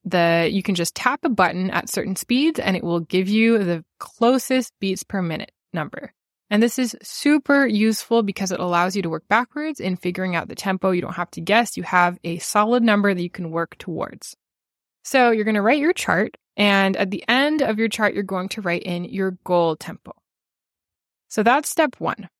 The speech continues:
Step two is you're gonna try to figure out where you can play this comfortably. And you're gonna do that by playing through the passage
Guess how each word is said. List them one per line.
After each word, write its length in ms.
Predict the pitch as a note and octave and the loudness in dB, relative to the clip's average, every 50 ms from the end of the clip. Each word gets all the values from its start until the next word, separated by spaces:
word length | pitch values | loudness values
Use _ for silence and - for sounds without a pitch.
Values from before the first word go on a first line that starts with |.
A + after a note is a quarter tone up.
| _ _ C4+ | _ _ -16
Step 400 | A3+ - - - D4 F#4 F#4+ _ _ | -14 -8 -2 0 0 0 0 _ _
two 460 | - - D#4+ E4 F#4 D#4+ G3 F3 F3+ F3 | -6 -2 0 2 2 2 2 0 -2 -4
is 340 | - - F#3+ G#3 G#3 F#3+ | -4 -2 -2 0 0 2
you're 160 | G#3 A3+ B3 C4 | 2 2 2 2
gonna 240 | - D#4+ E4 E4+ | 0 0 -2 -2
try 160 | - - B3+ A3 | 0 0 0 0
to 80 | A3 | 0
figure 260 | - - G3 G3 G#3 | -2 -4 -4 -2 2
out 200 | G3 F3 E3 - | 2 2 2 2
where 260 | F3 F3 F#3 F#3+ G3 G3+ | 0 0 2 2 2 2
you 200 | G3+ F#3+ G3+ G#3+ | 2 0 0 -2
can 200 | - C4+ C#4 B3+ | 0 -2 -2 -2
play 240 | - - E3+ F3+ | -2 -2 -2 0
this 300 | E3 F3+ G3 A3 - - - _ _ _ | 0 0 0 -2 -2 -4 -10 _ _ _
comfortably. 880 | - - - - G3+ G3+ G3 - - - - - - - - F#3 - - _ _ _ _ _ _ _ _ _ | -14 -2 0 2 2 2 0 -2 -6 -8 -8 -6 -8 -10 -10 -12 -16 -20 _ _ _ _ _ _ _ _ _
And 500 | - F#3+ F3+ F3 F3 F3 F3 F3 E3+ - - - _ _ _ _ _ _ _ _ | 0 0 2 2 2 0 0 -2 -2 -4 -6 -8 _ _ _ _ _ _ _ _
you're 120 | G3+ G3 | 0 2
gonna 160 | G3 F#3+ F#3+ | 2 2 2
do 120 | F3+ F#3+ F3+ | 2 4 4
that 140 | F3 - - | 4 4 4
by 140 | D#3+ E3 | 2 2
playing 380 | - - - B3 C4+ C#4+ D#4+ E4 | 2 0 0 2 4 4 4 2
through 340 | - - D#4+ D#4+ E4 E4 C4+ | 0 -2 0 2 2 2 2
the 100 | B3 A#3 | 0 0
passage 760 | - - - - D#3+ - - - F3+ F#3+ G#3 A3+ A3+ - | -2 -2 -2 -2 -2 -2 0 0 2 2 2 0 0 -4